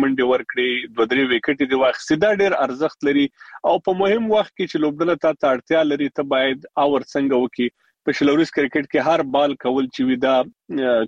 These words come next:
کاونټ کیږي یا حسابیږي یا پام ورته کیږي. نو د دې لپاره مجرب او تجربه لرونکی لوبغاړی پکاریږي. آپشنونو کې افغانستان له ځانه سره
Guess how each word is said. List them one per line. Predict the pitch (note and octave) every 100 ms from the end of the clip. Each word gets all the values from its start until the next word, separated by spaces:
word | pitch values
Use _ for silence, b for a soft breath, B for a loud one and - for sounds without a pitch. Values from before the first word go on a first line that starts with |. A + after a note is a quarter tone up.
| -
کاونټ | A#2+ A#2 -
کیږي | D3 C#3 C3
یا | A#2
حسابیږي | G#2+ - A2+ B2+ C3+ B2+ B2+ A#2+
یا | G#2+ _ _ -
پام | D3+ D#3
ورته | G#2+ -
کیږي. | G#2+ A2+ G#2+ G2 B B B -
نو | E3
د |
دې | E3 G3+ A3
لپاره | F#3 G3 F#3
مجرب | D3 C3 B2 C3 E3+ F3 F3
او | E3+ D#3+ C#3+ D3 D3 D3+ -
تجربه | A#2+ A#2 A#2+ B2
لرونکی | C3 D#3+ D#3 C3
لوبغاړی | A#2 A2+ B2 B2+
پکاریږي. | A2+ A2 A2+ A#2 B2 A#2 A#2+ B B B -
آپشنونو | D#3+ D3+ - F#3 A#3 A3+
کې | - G3+ F#3+ D#3+
افغانستان | C#3+ C#3+ C#3 - E3+
له | D#3
ځانه | D3 D#3 D3+
سره | - C#3+ C#3+ C#3+